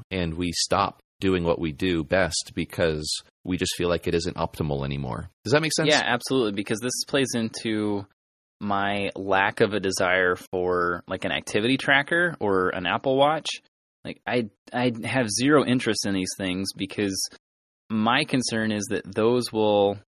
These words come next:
Speaker 2: becomes something I'm reliant on to tell me to get up and move. Like, I,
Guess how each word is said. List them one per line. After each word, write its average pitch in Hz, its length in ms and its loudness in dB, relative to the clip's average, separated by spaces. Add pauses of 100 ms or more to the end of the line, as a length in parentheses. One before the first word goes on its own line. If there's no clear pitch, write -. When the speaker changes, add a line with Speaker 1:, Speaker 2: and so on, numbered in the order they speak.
(360)
Speaker 2:
becomes 110 360 -2
something 107 320 -2
I'm 92 160 0
reliant 90 640 0
on 151 340 0
to 104 200 -4 (300)
tell 110 240 0
me 107 240 0
to 107 100 -4
get 98 200 2
up 95 160 2
and 92 120 -4
move. 78 400 -6 (420)
Like, - 160 -8
I, 117 120 -2